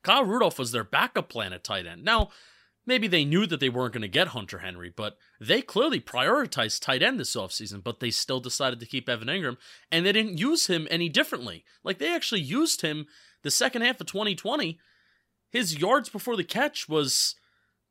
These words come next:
significantly more than the, than the rest of his career, and they started to, they put him out wide, and they just,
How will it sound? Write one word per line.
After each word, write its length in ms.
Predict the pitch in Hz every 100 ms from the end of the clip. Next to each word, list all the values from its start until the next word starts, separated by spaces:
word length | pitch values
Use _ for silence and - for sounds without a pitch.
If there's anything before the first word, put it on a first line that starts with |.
| -
significantly 1000 | - 208 139 160 247 330 214 190 156
more 320 | 135 165 262 226
than 160 | 127
the, 160 | 120 123 123
than 140 | 156
the 80 | 147
rest 280 | 139 226 -
of 60 | 175
his 160 | 147
career, 360 | - 143 185 302
and 140 | 131
they 120 | 110 110
started 420 | - 208 226 220
to, 260 | 190 170 143 - - -
they 100 | 135
put 200 | - 254
him 120 | 226
out 160 | 165 120
wide, 420 | 143 247 262 113
and 160 | 95
they 160 | 117 226
just, 420 | - 113 - -